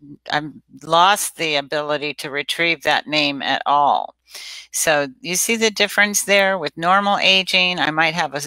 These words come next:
a slowed or delayed ability to retrieve information. But if I have a dementia, then that means I'm not able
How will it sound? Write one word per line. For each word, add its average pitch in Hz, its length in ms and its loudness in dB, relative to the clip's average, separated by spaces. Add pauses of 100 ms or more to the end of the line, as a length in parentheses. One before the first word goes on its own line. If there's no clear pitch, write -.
(120)
a 143 40 -4
slowed 175 680 2
or 147 100 0
delayed 147 600 0
ability 165 560 0
to - 180 -6
retrieve 165 580 -2
information. 165 960 -2 (520)
But 156 100 0
if 151 120 -2
I 156 120 4
have 185 240 0
a 170 80 -2
dementia, 160 880 -2 (400)
then 165 220 -2
that 165 160 0
means 165 240 -6
I'm 156 160 -2
not 165 280 2
able 151 520 0